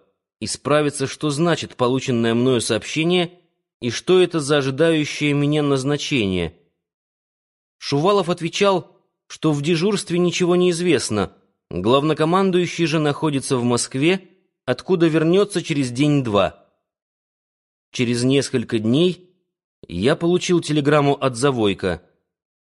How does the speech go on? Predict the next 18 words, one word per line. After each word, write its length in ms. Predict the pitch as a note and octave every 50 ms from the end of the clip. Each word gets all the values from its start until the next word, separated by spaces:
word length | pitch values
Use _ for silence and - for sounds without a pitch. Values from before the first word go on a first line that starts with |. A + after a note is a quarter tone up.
| _ -
"Главнокомандующий 1120 | G2 G2 A2 A#2+ B2+ C#3+ D3+ C#3+ D3+ D3+ E3+ F3+ F#3 F#3+ F3+ E3+ E3+ D3+ - - D3+ - -
очень 340 | D3 D3 - D3+ C#3+ C3+
доволен 420 | B2+ C#3+ C#3+ C#3 C#3+ B2+ B2+ C3 B2+
вашей 320 | B2 B2+ A#2+ - - A#2+
работой. 640 | A#2 A#2+ B2 A#2 G#2+ F#2+ - G2 F2+ E2 - _ _ _ _ _ _ _ _ _ _ _ -
Телеграмма 540 | - B2+ C3 C#3+ C#3 E3 F#3+ F#3+ F3+ F3 E3
вызвана 480 | D3+ E3+ G3 D3+ D3+ D3+ D#3+ D#3+ D#3
ожидающим 840 | D3 - C#3 B2 C#3+ C#3 C3+ E3+ E3+ E3+ D#3+ C#3+ - - C#3 B2+ B2
вас 200 | C#3 D3+ C3+ B2
в 100 | A#2+ A2+
ближайшие 600 | B2 C#3 C3+ A#2+ D3+ D#3 D3 B2+ - - B2+ A#2+
дни 460 | B2 D#3 F3 F3+ E3+ - - _ _ _ _ _ -
видным 640 | - F2+ F2+ G2+ C#3 E3 C#3+ C#3 D3+ D3 C#3+ C#3+
назначением". 800 | C#3 C3+ A#2 C3+ C#3 C3+ - - D3+ A2 G2 G2 F#2 F2 E2 - _ _ _ _ _ _ _ _ _ _ _ _ _ _ _ _ _ _ _ _ _ _ _ _ - -
Одновременно 800 | A2 A#2 B2 C#3 C3 C3+ C#3+ E3 F#3 G3 G3 F#3+ F3+ F3 E3+ E3
пришло 380 | - D3+ C#3+ - - D#3 D3+ -
приказание 680 | - B2 - B2+ A#2+ A2 C3 D#3 E3+ E3 D#3+ D3 C#3
Ставки 840 | B2 - - - E3 E3+ E3 - - E3+ E3+ D#3 - _ _ _